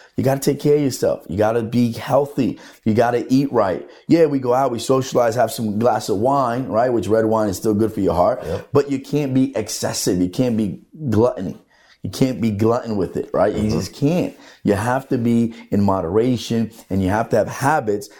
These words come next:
Speaker 1: like you said. Like, I'm programmed where I can stay up to three o'clock in the morning, right? Sometimes I tell people, they say, "How do you do it?" I say, "I'm a vampire." But the fact of the matter is that that is not as healthy.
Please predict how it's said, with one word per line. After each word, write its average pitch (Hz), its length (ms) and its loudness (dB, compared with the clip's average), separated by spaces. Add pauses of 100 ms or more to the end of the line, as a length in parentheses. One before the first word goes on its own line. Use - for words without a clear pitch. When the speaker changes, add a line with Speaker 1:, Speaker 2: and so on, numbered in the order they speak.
Speaker 1:
like 95 180 0
you 98 100 -2
said. 123 360 2 (160)
Like, 120 140 2
I'm 156 180 -2
programmed 135 480 2
where 113 80 2
I 123 100 2
can 113 120 -8
stay 131 260 0
up 120 160 2
to 87 80 -10
three 110 220 0
o'clock 95 360 -2
in 95 60 -4
the 87 60 -4
morning, 78 340 -6
right? 85 340 -6 (120)
Sometimes 104 320 0
I 98 40 -10
tell 101 140 0
people, 90 360 -4 (360)
they 107 80 0
say, 104 100 0
"How 110 140 0
do 131 60 0
you 117 60 -2
do 123 180 0
it?" - 100 -2 (260)
I 107 60 -16
say, 107 80 -2
"I'm 92 100 0
a 87 40 -2
vampire." 95 480 -4 (420)
But 120 140 4
the 113 80 -2
fact 127 340 0
of 139 60 0
the 120 60 -2
matter 101 260 0
is 98 300 0
that 98 180 2
that 110 160 2
is 117 160 -4
not 117 320 -4
as 101 140 -2
healthy. - 580 -4